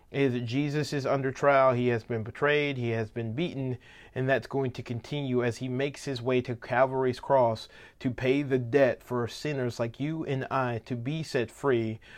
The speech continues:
Um, and so that's where we find ourselves. I'm gonna read verses one through sixteen, and then I'm gonna give some insight and some thoughts, and then hopefully some practical steps that we can walk differently in light of what we read today.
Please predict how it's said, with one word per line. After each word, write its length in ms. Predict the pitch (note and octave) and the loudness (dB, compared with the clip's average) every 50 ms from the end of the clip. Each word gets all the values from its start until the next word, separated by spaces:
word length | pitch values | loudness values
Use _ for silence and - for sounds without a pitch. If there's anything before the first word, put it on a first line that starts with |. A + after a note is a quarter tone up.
| - - - - - | -20 -20 -16 -8 -4
Um, 240 | - A#2 A2 A2 - | -2 -2 -2 -2 -2
and 160 | C3+ C3 A#2 | -4 -4 0
so 80 | - C#3+ | 2 6
that's 260 | C3 C#3+ D3+ D3 - | 8 8 8 8 8
where 140 | D#3+ E3 E3 | 4 2 4
we 80 | E3 | 2
find 240 | D#3+ - E3+ D#3+ D#3 | 4 6 6 6 6
ourselves. 420 | D3 C3+ A#2 - B2+ A#2+ A#2 A2+ B2+ | 6 2 2 2 2 2 2 2 2
I'm 120 | C#3 C#3+ | 2 2
gonna 160 | C#3+ C#3 C#3 | 4 4 4
read 340 | C#3+ D#3 D#3+ D3+ D3 C#3 A#2+ - - - - - - - | 4 2 2 0 -2 -4 -6 -8 -14 -20 -20 -20 -16 -10
verses 480 | A2 A#2+ B2 C#3+ D3 - - C#3 B2 | -2 4 4 4 4 4 2 -2 -2
one 280 | A#2 C3 C#3+ D3+ D3+ D3+ | 0 0 0 0 0 -2
through 140 | C3 C3+ A#2+ | -2 -4 -4
sixteen, 680 | - - - - - - F3+ F#3+ G3+ G3+ G3 F#3+ F#3 E3+ - - - - - - | -4 -6 -8 -8 0 2 4 4 4 4 4 4 2 2 2 -4 -14 -16 -6 -2
and 180 | B2+ C3+ C3 | 0 2 4
then 460 | C3+ C#3 C#3 C#3+ C3 B2+ B2+ B2+ B2+ B2+ | 6 6 6 6 6 6 6 4 4 4
I'm 140 | B2 B2+ | 2 2
gonna 160 | B2 B2+ B2+ B2+ | 2 2 2 2
give 160 | B2+ B2+ - | 0 0 -2
some 160 | - F#2+ - - | -4 -6 -4 2
insight 460 | F3 F#3 F3 - - E3+ D#3+ D#3 - | 4 4 4 8 10 10 10 10 8
and 140 | D#3 C#3 - | 4 -4 -4
some 140 | - A#2 A2 | -4 -8 -2
thoughts, 500 | - D3 D3 D3 D3 C#3 - - - - | 4 6 8 8 8 8 6 2 -4 -8
and 120 | C3+ B2+ | -6 -4
then 140 | A#2+ B2+ B2 | -2 -2 0
hopefully 420 | B2 C3+ C#3 A#2+ - C#3+ C#3 C3 | 2 0 0 0 0 -2 0 0
some 160 | B2 - C3 | -2 -2 -4
practical 380 | A2+ - B2+ B2 A#2 - - B2+ | 0 2 2 0 0 -2 -6 -6
steps 380 | - - - B2+ B2 - - - | -6 -2 -2 -2 -2 -2 -4 -6
that 100 | A2 F#2 | -6 -4
we 100 | B2 A#2 | -6 -6
can 160 | - A#2+ A#2 | -6 -4 -4
walk 220 | A#2 A2+ A2+ - | -2 -4 -4 -4
differently 500 | - B2+ A#2 - B2 A#2+ A#2+ A#2 A2 G#2+ - - - - - - - | -4 -4 -4 -2 -4 -4 -4 -4 -4 -6 -10 -14 -20 -20 -18 -8 -4
in 120 | A#2 A#2+ | -2 0
light 160 | A#2 A2+ A2+ | 0 0 0
of 80 | A2 A2 | 0 0
what 120 | A2 - | 0 0
we 120 | - A#2+ A2 | 0 -2 0
read 340 | A2 A#2+ A#2+ A#2 A2 - | 0 0 -2 -2 -4 -6
today. 380 | - A#2+ G#2+ A#2 A2+ G#2+ G#2 G2 | -8 -8 -6 -4 -4 -4 -6 -8